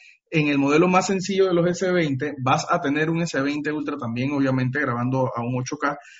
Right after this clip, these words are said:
Entonces, definitivamente, pues, propusimos todo a la cámara, le dijimos al usuario, "Tienes una muy buena cámara en tus manos,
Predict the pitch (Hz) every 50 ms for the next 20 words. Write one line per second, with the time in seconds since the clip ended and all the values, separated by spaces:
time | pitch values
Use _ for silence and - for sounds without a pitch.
0 | _ _ _ _ _ - 185 185 180 208 214 240 247 - - 175 170 - 185 180
1 | 170 202 233 226 220 233 214 240 240 233 - - - 156 151 143 127 - - _
2 | _ _ _ - - 160 156 156 156 - 202 196 214 214 214 - 220 220 220 226
3 | 226 202 170 160 185 196 202 202 208 208 208 208 214 214 208 - - - - _
4 | - - 143 147 147 165 180 202 208 208 170 151 143 - 175 175 175 175 175 180
5 | 165 - 165 165 165 180 175 165 165 165 170 175 196 196 175 175 175 170 165 165
6 | 170 165 160 160 160 143 147 151 147 170 175 180 180 180 180 180 180